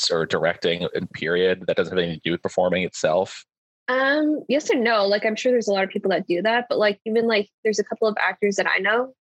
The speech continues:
Speaker 2: um, who, because I work in casting now, I see that they are still acting 'cause I see them get submitted for stuff. So, like, a lot of people still, like, do pursue it, but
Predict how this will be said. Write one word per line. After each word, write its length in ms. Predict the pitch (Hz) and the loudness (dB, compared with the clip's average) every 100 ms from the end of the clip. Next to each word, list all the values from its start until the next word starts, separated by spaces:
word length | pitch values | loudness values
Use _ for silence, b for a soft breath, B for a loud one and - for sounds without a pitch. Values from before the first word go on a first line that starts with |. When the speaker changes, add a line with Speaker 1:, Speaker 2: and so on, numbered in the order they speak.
| _ 214 | _ -2
Speaker 2:
um, 480 | 202 185 - 196 202 _ - - | 0 0 0 -2 -4 _ -6 0
who, 80 | |
because 240 | 202 202 220 | 0 2 2
I 80 | 208 | 2
work 180 | 202 | 2
in 80 | 190 | -2
casting 400 | 185 190 190 185 | 0 -2 0 0
now, 240 | 180 202 170 | 2 2 2
I 80 | |
see 240 | 185 - 202 | 0 0 0
that 140 | 185 | 0
they 120 | 190 165 | 0 0
are 160 | 175 | 0
still 280 | - 190 175 | 0 0 2
acting 500 | 175 190 - - 214 | 0 -2 -2 0 0
'cause 140 | - 208 | 0 0
I 60 | 190 | 0
see 220 | - 180 | 0 0
them 200 | 180 185 | 0 0
get 200 | 180 - | -2 -2
submitted 360 | 214 190 185 | -2 0 0
for 100 | - | -2
stuff. 380 | 202 - 190 - | -4 -2 -2 -2
So, 120 | - | -2
like, 300 | 196 190 196 _ _ _ - | 2 2 0 _ _ _ 0
a 60 | |
lot 120 | 247 | 0
of 60 | 240 | 2
people 220 | 233 208 | 0 -2
still, 260 | 202 - 190 | -4 -2 0
like, 240 | 185 175 _ _ 202 | 0 -2 _ _ 0
do 100 | 196 | 0
pursue 380 | - - 214 | -2 -4 0
it, 200 | 170 190 214 | 0 0 0
but 160 | - | -2